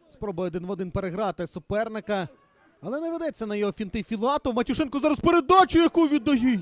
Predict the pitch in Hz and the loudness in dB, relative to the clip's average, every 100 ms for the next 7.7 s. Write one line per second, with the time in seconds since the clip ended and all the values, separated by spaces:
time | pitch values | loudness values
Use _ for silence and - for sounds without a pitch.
0 | 160 311 226 185 240 214 185 _ _ _ | -2 -2 -2 -2 -2 -2 -4 _ _ _
1 | - 233 214 220 247 233 208 175 180 208 | -14 -10 -6 -4 0 0 -2 -4 -4 -4
2 | 180 220 233 202 302 254 165 269 240 240 | -6 -4 -4 -2 -2 -2 -2 -2 -2 -2
3 | 240 185 196 208 196 220 214 226 196 147 | -2 -4 -6 -6 -4 -2 0 0 0 -2
4 | 135 156 160 165 170 170 - 175 170 160 | -4 -4 -4 -4 -4 -4 -6 -4 -2 -2
5 | 277 285 190 165 - _ 160 - 180 180 | -2 -2 0 0 -2 _ -16 -6 -4 -2
6 | 175 277 - - 156 165 185 208 269 - | -4 -6 -8 -10 -10 -8 -10 -8 -10 -8
7 | 151 156 160 165 165 233 143 | -10 -10 -8 -8 -6 -8 -8